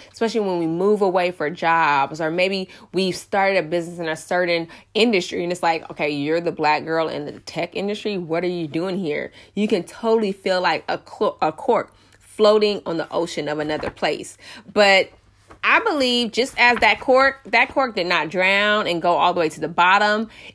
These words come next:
It did definitely toss and turn with the waves, but I'm sure that it made it to shore at some point in time. So let that encourage you too, that even if you feel like you're just out there and it's like, "Why am I here? I'm being tossed to and fro,"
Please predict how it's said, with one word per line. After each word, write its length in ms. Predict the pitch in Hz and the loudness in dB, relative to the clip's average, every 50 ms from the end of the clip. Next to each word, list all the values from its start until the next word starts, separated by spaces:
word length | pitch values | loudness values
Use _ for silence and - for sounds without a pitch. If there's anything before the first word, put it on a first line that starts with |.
| _ | _
It 240 | - 208 214 185 160 | 4 4 4 4 4
did 340 | - 208 214 226 233 220 185 | 6 6 8 8 6 4 2
definitely 400 | 190 202 220 233 254 233 220 214 | 2 0 0 0 -2 -2 -2 -4
toss 380 | 220 - - 214 214 226 - | -4 -2 -2 -2 -2 -2 -4
and 120 | 240 220 226 | -6 -6 -4
turn 300 | - 269 233 220 220 214 | -2 -2 0 0 0 -2
with 140 | 208 220 - | -4 -4 -4
the 100 | 170 175 | -4 -2
waves, 340 | 180 190 190 185 190 190 | 0 0 0 0 0 0
but 120 | 175 185 175 | 0 0 -2
I'm 140 | 175 180 180 | -2 -2 -4
sure 300 | - - - 220 208 202 | -8 -4 -2 -2 -2 0
that 160 | 190 175 165 | -2 -2 -2
it 120 | 160 151 | -2 -2
made 360 | 156 160 165 170 175 185 185 | -2 -2 0 0 2 2 2
it 180 | 185 165 - - | 0 -2 -2 -4
to 100 | - 170 | -8 -10
shore 580 | 160 - - - 185 170 160 156 143 143 135 - - - - - _ - - - | -8 -6 -4 -2 0 0 2 0 0 -2 -4 -8 -12 -20 -20 -20 _ -12 -4 -2
at 240 | 170 151 107 - | -2 -2 -2 -4
some 380 | - - 202 180 175 165 165 160 - - - - - | -4 -2 0 0 0 0 -2 -4 -6 -12 -18 -20 -6
point 280 | - 196 180 160 - | -4 -2 -2 -2 -4
in 140 | - 156 156 | -6 -10 -10
time. 480 | 160 - 185 147 127 78 78 92 - - | -6 -4 -4 -4 -4 -6 -10 -12 -14 -12
So 380 | - - 202 170 170 160 165 - - _ _ - - - | -4 0 0 0 0 0 -4 -8 -14 _ _ -16 -10 0
let 200 | 233 294 571 - | 0 0 2 4
that 180 | 523 523 494 440 | 2 2 2 2
encourage 420 | 415 - 330 320 285 285 294 262 - | 0 0 2 4 4 4 4 2 -2
you 120 | 269 262 | -4 -4
too, 340 | - - 262 254 233 185 175 | -4 -2 -2 2 2 2 2
that 380 | 165 180 170 170 175 156 - - _ _ _ _ _ _ _ - - - - | 4 4 4 6 4 4 0 -6 _ _ _ _ _ _ _ -20 -20 -4 -2
even 220 | 240 247 277 294 | 0 2 2 0
if 80 | 302 294 | 0 -2
you 100 | 285 247 | -4 -4
feel 220 | - - 233 226 | -2 -2 0 2
like 180 | 226 226 220 220 | 4 2 2 2
you're 100 | 202 208 | 0 0
just 200 | 190 180 175 - - - | 0 -2 -4 -4 0 2
out 260 | 175 180 190 214 - | 2 2 2 0 0
there 240 | 208 202 202 196 202 | 0 2 4 4 4
and 80 | 196 | 2
it's 100 | 196 196 | 0 -2
like, 160 | - 180 170 | -2 -2 -2
"Why 200 | 170 180 180 196 | -2 -2 -2 -2
am 80 | 190 160 | -2 -2
I 100 | 139 143 | -2 -4
here? 220 | 190 208 196 196 | -2 -2 -2 -2
I'm 100 | 196 190 | -2 -2
being 180 | 180 170 147 127 | -4 -4 -6 -8
tossed 420 | - - - 190 180 208 - - | -10 -6 -4 -4 -4 -4 -6 -8
to 160 | - 226 208 175 | -8 -8 -8 -6
and 140 | 143 156 | -8 -10
fro," 540 | - - - 220 220 214 214 214 214 208 208 | -12 -4 2 4 4 6 6 4 4 2 0